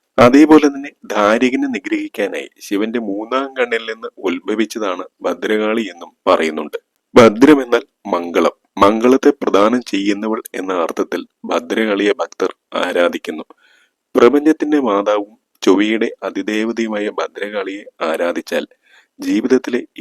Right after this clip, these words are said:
ഏത് പ്രതിസന്ധി ഘട്ടത്തെയും അതിജീവിക്കാനും ഗ്രഹദോഷങ്ങൾ അകറ്റാനും ആകും. ഞാനിവിടെ പറയുന്ന ഈ നാളുകാർ നാളെ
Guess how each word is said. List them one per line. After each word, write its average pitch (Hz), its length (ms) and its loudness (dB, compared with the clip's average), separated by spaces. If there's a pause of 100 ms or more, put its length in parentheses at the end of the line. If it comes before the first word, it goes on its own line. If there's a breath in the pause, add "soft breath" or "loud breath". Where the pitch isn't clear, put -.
(140)
ഏത് 123 360 0
പ്രതിസന്ധി 120 600 -2 (100)
ഘട്ടത്തെയും - 520 -6 (280)
അതിജീവിക്കാനും 107 720 -6 (300)
ഗ്രഹദോഷങ്ങൾ 107 640 -2 (200)
അകറ്റാനും 113 680 -2 (200)
ആകും. 151 200 -8 (840)
ഞാനിവിടെ 147 440 6
പറയുന്ന 135 320 2 (220)
ഈ - 20 -2 (200)
നാളുകാർ 101 500 -4 (380)
നാളെ 104 340 0